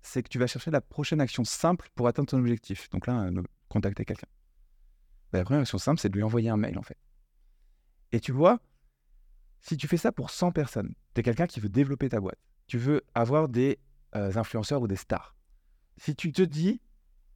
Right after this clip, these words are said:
Je vais lister cent personnalités », tu les listes toutes, et que tu planifies une demi-journée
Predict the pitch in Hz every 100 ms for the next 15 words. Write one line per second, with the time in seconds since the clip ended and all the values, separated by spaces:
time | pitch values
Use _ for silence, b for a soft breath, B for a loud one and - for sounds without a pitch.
0 | _ - 113 123 156 175 - 208 - -
1 | - - - 208 196 - 156 156 143 101
2 | - _ _ _ - - - - _ -
3 | - 147 151 180 - 131 - - 131 -
4 | - _ _ - - _ _ 139 - 135
5 | 180 185 185 202 180 175 175 170 170 147
6 | 135 143